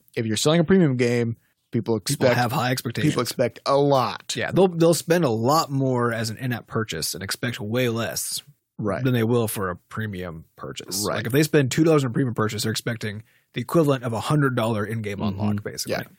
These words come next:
Speaker 1: Because in some cases, a couple dollars is a cup of coffee. Other times, it's an entire game. And
Speaker 3: Mm-hmm.
Speaker 1: other times, it's a pair of pants
Speaker 2: Mm-hmm.
Speaker 1: for your Fortnite game,
Speaker 2: <laughs> Right,
Speaker 1: right?
Speaker 2: yeah. And it, but
Speaker 1: So
Speaker 2: yeah, but that, that,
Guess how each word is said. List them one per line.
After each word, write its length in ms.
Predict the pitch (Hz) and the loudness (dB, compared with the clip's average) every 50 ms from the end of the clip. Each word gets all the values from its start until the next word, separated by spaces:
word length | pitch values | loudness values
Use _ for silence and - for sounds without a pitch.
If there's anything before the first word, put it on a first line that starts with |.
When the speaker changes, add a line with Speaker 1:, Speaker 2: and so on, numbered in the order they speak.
| _ _ _ _ - | _ _ _ _ -8
Speaker 1:
Because 260 | 123 - 120 110 104 | -6 -4 -4 -4 -4
in 60 | 110 | 0
some 240 | - 160 170 175 151 | 2 4 4 4 4
cases, 540 | - 170 160 160 143 - 160 160 151 143 - | 4 4 6 6 6 6 6 4 4 4 0
a 60 | - 120 | -2 -2
couple 260 | - 143 139 135 131 | 0 0 2 2 2
dollars 420 | 123 127 123 127 131 127 123 110 113 | 4 4 6 6 6 6 4 2 0
is 100 | 101 107 | -4 -4
a 40 | |
cup 180 | - - 110 - | -4 -4 -4 -4
of 80 | - - | -2 2
coffee. 500 | 160 165 156 131 107 110 107 123 127 - - | 4 6 6 4 4 2 -2 -2 -4 -4 -4
Other 220 | - 123 120 123 120 | -2 -2 0 0 0
times, 260 | - 123 120 120 117 | 0 -2 -2 -2 -4
it's 160 | 110 - 123 | -4 -4 -4
an 60 | 113 | -2
entire 440 | 113 110 110 - 131 127 127 135 143 | -2 -2 -2 0 0 2 4 4 2
game. 480 | 127 113 104 92 85 82 101 117 117 - - - | 2 0 -2 -2 -2 -4 -4 -6 -8 -8 -8 -6
And 100 | 120 110 | -4 -2
Speaker 3:
Mm-hmm. 80 | 120 123 | 0 0
Speaker 1:
other 160 | 120 127 120 | 2 0 0
times, 400 | - - 113 95 92 101 104 - | 0 -2 -2 -2 -4 -4 -6 -6
it's 160 | - 117 - | -8 -8 -8
a 40 | 110 | -6
pair 180 | - 117 104 | -4 -2 -2
of 60 | 95 - | -2 -4
pants 420 | - 90 - - - - - - - _ _ _ - 139 | -6 -8 -8 -8 -8 -10 -10 -10 -12 _ _ _ -18 -12
Speaker 2:
Mm-hmm. 140 | 104 104 135 | -8 -6 -2
Speaker 1:
for 200 | 185 123 101 95 | -2 0 -2 -2
your 180 | 90 90 - - _ _ _ _ _ _ | -2 -6 -8 -10 _ _ _ _ _ _
Fortnite 260 | - - - 85 - | -6 -6 -6 -4 -2
game, 100 | - 117 | -2 0
Speaker 2:
<laughs> 280 | 113 117 110 101 - - | 0 0 0 -2 -4 -2
Right, 280 | 165 170 135 131 110 - | 0 0 2 2 0 -2
Speaker 1:
right? 80 | - | -2
Speaker 2:
yeah. 200 | 156 113 90 - - | -2 -2 -2 -2 -2
And 80 | 147 151 | 0 2
it, 40 | 170 170 | 2 2
but 20 | |
Speaker 1:
So 120 | 175 160 175 160 | 4 6 6 6
Speaker 2:
yeah, 120 | 147 117 | 6 4
but 120 | - 151 | 4 4
that, 180 | 170 175 165 156 | 4 4 4 4
that, 220 | 160 156 151 143 | 4 4 2 2